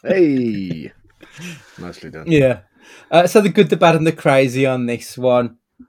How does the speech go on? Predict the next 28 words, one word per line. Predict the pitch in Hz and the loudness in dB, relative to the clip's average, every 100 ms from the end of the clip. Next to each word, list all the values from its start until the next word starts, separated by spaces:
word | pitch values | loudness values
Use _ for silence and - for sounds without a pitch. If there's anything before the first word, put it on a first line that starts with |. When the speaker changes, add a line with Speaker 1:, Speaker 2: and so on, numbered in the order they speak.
| - | -4
Speaker 2:
Matt, | 160 151 - - | 0 0 -4 -20
start | - - 135 135 | -8 -2 -2 -2
us | 135 113 | -8 -10
off. | 107 - - - - _ _ _ _ _ _ | -12 -14 -20 -20 -20 _ _ _ _ _ _
Speaker 1:
Um, | 131 170 180 185 190 180 - - - | 4 6 6 4 -2 -6 -10 -20 -8
the | 175 | -6
good, | 175 208 190 156 | 0 2 2 -2
uh, | - - - 71 57 - 85 78 - | -10 -20 -20 -20 -18 -18 -18 -20 -16
it | 156 120 | -12 -8
had, | 151 151 - _ _ | -4 -4 -6 _ _
like | 135 147 | -6 -4
I | 147 | -4
said | 139 123 | -4 -2
earlier, | 113 107 104 | 0 0 -2
it | |
had | 110 131 98 | -4 -6 -6
the | 127 131 | -2 0
occasional | 127 - 139 123 120 113 117 113 110 107 - _ _ _ _ | 0 -4 -2 0 -2 -2 -2 0 -2 -6 -14 _ _ _ _
nod | 104 110 110 107 | -4 0 0 0
to | 107 - | -6 -12
how | 117 113 110 | -6 -2 -2
stupid | 101 - - 107 101 - 98 | -4 -10 -6 -4 -4 -8 -8
it | 90 | -8
was | 95 95 87 - - _ _ | -6 -6 -6 -12 -20 _ _
throughout | - 110 98 95 90 - | -8 -4 -2 -4 -6 -8
it. | 98 - _ | -10 -10 _
I | - | -8
don't, | 107 370 | -4 -4